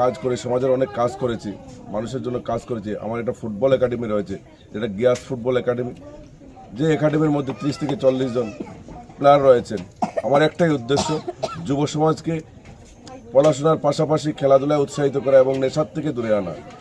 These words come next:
নেশামুক্ত একটা সমাজ গড়া, যেটা স্লোগান রয়েছে যে সবাই মিলে প্রতিজ্ঞা করি, নেশামুক্ত সমাজ গড়ি, সেটাই আমাদের প-, প্রথম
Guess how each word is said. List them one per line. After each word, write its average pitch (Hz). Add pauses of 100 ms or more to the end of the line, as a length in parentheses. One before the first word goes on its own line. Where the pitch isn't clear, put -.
(140)
নেশামুক্ত 160
একটা 120 (100)
সমাজ 131 (100)
গড়া, 110 (240)
যেটা 123
স্লোগান 143
রয়েছে 151 (580)
যে 110 (100)
সবাই 156
মিলে 156
প্রতিজ্ঞা 143
করি, 147 (400)
নেশামুক্ত 147 (140)
সমাজ 135
গড়ি, 117 (240)
সেটাই 131
আমাদের 127
প-, - (260)
প্রথম 147